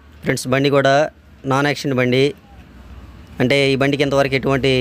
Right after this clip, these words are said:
యాక్సిడెంట్లు అయితే కాలేదని చెప్పి ఓనర్ గారు అయితే చెప్పడం జరిగింది. అలాగే గేర్స్ అయితే మాన్యువల్ గేర్స్, అలాగే పవర్ స్టీరింగ్ అయితే ఉంది.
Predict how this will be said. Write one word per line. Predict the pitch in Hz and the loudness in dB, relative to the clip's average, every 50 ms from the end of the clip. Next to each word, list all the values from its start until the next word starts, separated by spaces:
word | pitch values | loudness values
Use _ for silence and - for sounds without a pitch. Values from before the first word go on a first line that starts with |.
| 123 120 123 | 2 2 2
యాక్సిడెంట్లు | 127 123 - - 143 - 147 135 | 0 0 0 -4 -2 -2 -2 -2
అయితే | 127 131 - 135 | -2 -2 0 0
కాలేదని | 127 131 127 127 127 117 - | 0 0 0 0 0 -2 -2
చెప్పి | 123 107 - 131 127 120 110 101 - - - - - - - - - - - - - - - - - - - 135 | -4 -2 0 0 2 2 0 -2 -4 -10 -16 -18 -18 -18 -18 -18 -18 -18 -18 -18 -18 -16 -16 -16 -14 -4 -2 0
ఓనర్ | 139 143 151 143 | 0 2 2 2
గారు | 143 139 139 | 2 0 0
అయితే | 131 123 - 135 | -2 -2 -4 -4
చెప్పడం | - 143 139 135 131 | -4 -2 -2 -2 0
జరిగింది. | 123 123 123 123 127 131 135 135 - - - - - - - - - - - - - - - - - - - - - - - - - - | 0 0 0 2 2 2 0 -2 -4 -10 -20 -20 -18 -18 -18 -16 -16 -16 -16 -16 -16 -16 -16 -16 -14 -14 -16 -16 -16 -14 -14 -12 -2 0
అలాగే | 127 135 135 151 147 127 131 | 0 2 2 0 0 2 2
గేర్స్ | 147 156 - - 160 151 | 0 0 0 0 0 0
అయితే | 131 - 143 139 147 156 - - - - - - - - - - - - - - 147 131 | 0 0 0 2 2 0 0 -4 -10 -16 -16 -16 -14 -16 -16 -16 -18 -18 -12 -6 -4 -2
మాన్యువల్ | 131 139 143 147 147 139 123 139 | 0 0 0 0 0 0 0 0
గేర్స్, | 143 151 - - - - - - - - - - - - - - - - - - - - - - - - - - - - - - - - - - - - - - - - - | 0 0 0 -4 -12 -14 -16 -18 -20 -20 -20 -20 -20 -20 -20 -20 -20 -20 -20 -20 -20 -20 -20 -18 -18 -18 -18 -18 -18 -18 -18 -16 -16 -16 -16 -16 -14 -14 -14 -12 -8 -4 -2
అలాగే | 135 139 147 156 147 - | 0 0 0 0 0 2
పవర్ | 147 147 151 - | 2 2 2 0
స్టీరింగ్ | - 160 156 147 147 143 143 | 0 0 0 2 2 0 0
అయితే | - 143 135 | 0 0 0
ఉంది. | 131 131 139 143 | 2 2 2 0